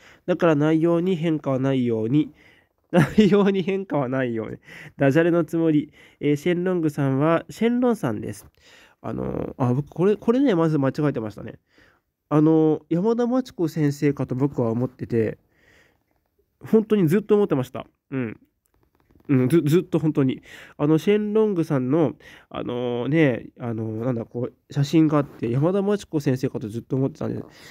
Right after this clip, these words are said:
思ってたんですよね。えー、翔馬くんより以前から中京大学の備品と名乗って、えー、中京大学を応援されています。どうやらご本人は、とある、えー、病院で看護師をされているみたいですよ。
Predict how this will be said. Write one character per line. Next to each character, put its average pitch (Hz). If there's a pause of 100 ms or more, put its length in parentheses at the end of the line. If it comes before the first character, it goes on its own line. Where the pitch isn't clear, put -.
(180)
思 131
っ 120
て 123
た 117
ん 104
で -
す -
よ 175
ね。 - (460)
え 135
ー、 -
翔 165
馬 160
く 147
ん 135
よ 135
り 135
以 131
前 135
か 156
ら 175
中 151
京 147
大 147
学 135
の 185
備 131
品 143
と 143
名 135
乗 156
っ 160
て、 - (300)
え 127
ー、 123
中 147
京 147
大 147
学 135
を 131
応 127
援 127
さ 123
れ 117
て 123
い 117
ま 113
す。 - (380)
ど 247
う 247
や 214
ら 151
ご 151
本 208
人 147
は、 143
と 175
あ 220
る、 180
え 117
ー、 120
病 143
院 143
で 143
看 214
護 233
師 -
を 139
さ 135
れ 139
て 139
い 139
る 135
み 147
た 143
い -
で 117
す 120
よ。 113